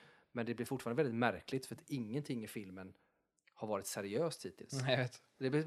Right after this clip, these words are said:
Speaker 1: dyker det upp och ska vara allvarsamt och känslomässigt och man bara, ja, okej. Och jag tänkte mest på så här, det är bra med Amber Heard.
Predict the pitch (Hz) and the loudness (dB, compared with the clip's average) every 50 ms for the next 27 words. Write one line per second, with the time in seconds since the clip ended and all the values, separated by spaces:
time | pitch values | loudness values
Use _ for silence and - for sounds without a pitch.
0 | 151 123 120 127 123 - 123 113 123 123 139 143 120 - - 110 - - 107 107 | 2 0 2 0 0 0 2 4 4 6 6 4 4 2 -2 -8 -8 -4 0 2
1 | 85 113 117 107 98 95 92 90 - 123 107 107 101 104 - - 123 117 107 - | 4 4 4 2 2 -4 -4 -4 -2 -2 -2 -2 -2 -2 0 0 0 0 -2 -4
2 | - 104 98 95 - - 113 - 107 107 110 113 107 98 98 92 90 92 - - | -6 -6 -4 -4 -4 -6 -6 -4 -4 -2 0 0 0 0 0 -2 -2 -4 -10 -10
3 | - 107 107 110 117 131 147 151 _ _ _ _ _ _ _ _ _ - - - | -6 -6 -4 -4 -6 -6 -8 -10 _ _ _ _ _ _ _ _ _ -12 -10 -6
4 | - 101 101 113 117 117 110 110 - 170 151 120 - 156 170 147 - - - 120 | -6 -6 -4 -2 0 0 0 2 2 2 2 2 0 0 0 0 0 0 -4 -2
5 | - 113 104 110 110 131 147 - 117 101 113 147 170 165 156 143 127 113 117 127 | -2 0 -4 -4 -6 -6 -2 0 4 4 6 6 6 4 4 2 2 4 4 4
6 | 135 - - | 4 2 -2